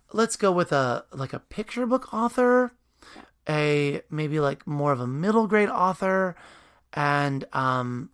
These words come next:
Speaker 1: then just grab bag, uh, an author that has a number of books that a, a kid or a family could just go and check out potentially a whole bunch of books by this author, or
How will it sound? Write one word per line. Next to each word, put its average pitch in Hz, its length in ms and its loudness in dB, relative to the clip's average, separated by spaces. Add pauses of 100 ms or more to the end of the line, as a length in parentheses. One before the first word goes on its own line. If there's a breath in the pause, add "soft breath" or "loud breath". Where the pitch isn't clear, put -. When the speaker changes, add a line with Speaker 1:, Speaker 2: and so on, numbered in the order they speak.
Speaker 1:
then 175 240 -2
just 147 320 -2 (280)
grab 131 400 -4
bag, 110 480 -6 (580 loud breath)
uh, 135 460 0
an 151 180 -8
author 170 300 -4
that 165 220 -2 (320 soft breath)
has 226 280 -4
a 226 60 0
number 180 400 -2
of 139 220 -6
books 151 280 -4
that 131 120 -6
a, 135 200 -4 (440 soft breath)
a 143 60 -6
kid - 260 -4
or 196 100 0
a 165 80 0
family 156 340 -2
could 135 160 -10
just 131 280 -8
go 147 520 0 (420 soft breath)
and 147 160 -8
check - 260 -8
out 156 280 0
potentially 147 460 -6
a 123 60 -4
whole 190 320 -6
bunch 190 240 -4
of 143 80 -6
books 139 240 -6
by 139 320 -4
this 127 280 -6 (100)
author, 120 560 -4 (360 loud breath)
or 143 340 2